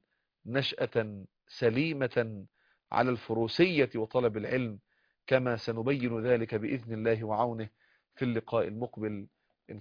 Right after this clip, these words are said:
قدر الله لي ولكم اللقاء والبقاء. شكر الله لكم إخواني الكرام، وصلى الله وسلم وبارك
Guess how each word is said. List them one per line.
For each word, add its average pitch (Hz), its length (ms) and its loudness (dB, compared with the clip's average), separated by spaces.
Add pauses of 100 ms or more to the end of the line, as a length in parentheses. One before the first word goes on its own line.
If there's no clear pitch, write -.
قدر 120 340 2
الله 110 380 0
لي 117 140 -2
ولكم 107 440 -2
اللقاء 104 520 -2
والبقاء. 104 540 0 (320)
شكر 135 360 2
الله 113 280 2
لكم 104 400 -6
إخواني 107 320 -6
الكرام، 135 520 2 (420)
وصلى 139 320 2
الله 123 220 2
وسلم 110 400 -2
وبارك 107 560 0